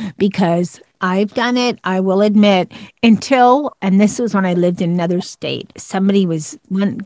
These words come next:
came <laughs> running after me. "What'd you put in?" They acted like I put, I don't know, maybe some toxic, well, it is kind of toxic, but maybe,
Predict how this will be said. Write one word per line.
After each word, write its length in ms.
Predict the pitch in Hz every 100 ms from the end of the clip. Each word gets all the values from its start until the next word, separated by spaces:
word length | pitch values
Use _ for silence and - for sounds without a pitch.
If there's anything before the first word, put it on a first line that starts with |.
| -
came 380 | - 226 190
<laughs> 60 | 190
running 300 | 185 254 220
after 440 | 202 - - -
me. 140 | 240 180
"What'd 260 | 180 247
you 160 | 240 240
put 260 | - 311 294
in?" 120 | 240 - - -
They 200 | 403 427 370
acted 440 | - 240 - 277
like 180 | 220 220
I 140 | 208 220
put, 240 | - 160
I 200 | 170 185 254
don't 200 | 294 190
know, 240 | 175 180
maybe 320 | 214 214 202
some 240 | 214 226 190
toxic, 600 | - - 960 - - -
well, 260 | 196 175 196
it 140 | 214
is 180 | 233 196
kind 200 | - 160
of 80 | -
toxic, 400 | 175 147 - 175
but 160 | 180 151 - - -
maybe, 520 | 208 233 254 277 220